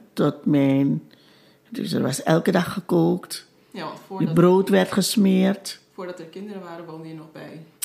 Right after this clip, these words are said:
Speaker 1: Woonde ik nog bij mijn ouders. En, eh, mijn moeder deed echt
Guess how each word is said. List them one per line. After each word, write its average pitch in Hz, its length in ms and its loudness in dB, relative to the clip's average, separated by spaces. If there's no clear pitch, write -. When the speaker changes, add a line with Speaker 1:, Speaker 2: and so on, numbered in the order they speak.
Speaker 1:
Woonde 202 320 6
ik 151 120 0
nog 143 220 0
bij - 200 -2
mijn - 180 -8
ouders. 170 760 0
En, 165 360 4
eh, - 500 -2
mijn 165 200 4
moeder 185 240 6
deed 165 340 4
echt 151 420 0